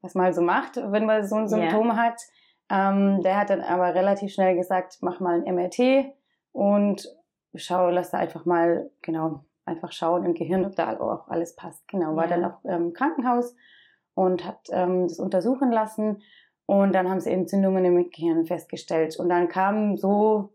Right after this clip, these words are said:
Speaker 1: ja, könnte vielleicht M S sein. <laughs>
Speaker 2: Mhm.
Speaker 1: Und also uns hat's schon kurz so ein bisschen getroffen. Ach so, ja krass,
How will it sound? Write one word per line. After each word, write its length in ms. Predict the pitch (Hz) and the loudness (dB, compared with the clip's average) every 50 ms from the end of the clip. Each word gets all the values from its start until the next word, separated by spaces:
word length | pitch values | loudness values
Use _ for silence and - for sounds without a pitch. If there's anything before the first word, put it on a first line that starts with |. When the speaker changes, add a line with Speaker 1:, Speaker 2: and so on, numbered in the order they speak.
| _ _ | _ _
Speaker 1:
ja, 420 | - 156 160 165 175 185 185 - - | -4 -2 0 2 0 0 -2 -4 -6
könnte 380 | - 196 190 190 - 190 190 185 | -2 -2 -2 0 2 0 0 0
vielleicht 480 | 185 - 170 165 165 170 165 165 - - | 0 0 0 2 2 0 -2 -4 -4 -2
M 100 | 170 165 | -2 -2
S 260 | - 151 151 - - | -2 -4 -10 -10 -8
sein. 360 | - 156 151 151 147 165 165 - | -4 -2 -2 -2 -2 -4 -4 -4
<laughs> 400 | 196 - - - - 185 - - - - - - - | -6 -6 -6 -8 -10 -10 -10 -10 -14 -20 -20 -16 -14
Speaker 2:
Mhm. 140 | 196 180 151 147 | -12 -10 -4 0
Speaker 1:
Und 360 | 180 180 180 180 180 170 170 - - _ _ _ _ _ _ - - | 2 2 4 4 2 2 -2 -6 -16 _ _ _ _ _ _ -6 -4
also 180 | 190 190 185 190 | -2 -2 -2 -2
uns 140 | 190 - 190 | -4 -4 -4
hat's 240 | 196 196 - - - | -4 -4 -6 -4 -2
schon 300 | 214 208 208 202 - - - | 0 0 0 -2 -6 -10 -4
kurz 280 | - 247 240 240 - | 0 0 0 0 -2
so 60 | - 185 | -8 -10
ein 120 | - - | -10 -8
bisschen 260 | - 196 - 202 180 | -10 -6 -2 -2 0
getroffen. 480 | 165 165 165 - 196 220 226 - 254 - | 0 -2 -2 -2 -2 -2 -2 -2 -6 -6
Ach 100 | - 151 | -6 -6
so, 220 | - - 208 233 226 | -4 -4 -2 0 0
ja 100 | 196 175 | -2 -2
krass, 300 | - - 202 240 302 | -4 -4 -2 -2 -2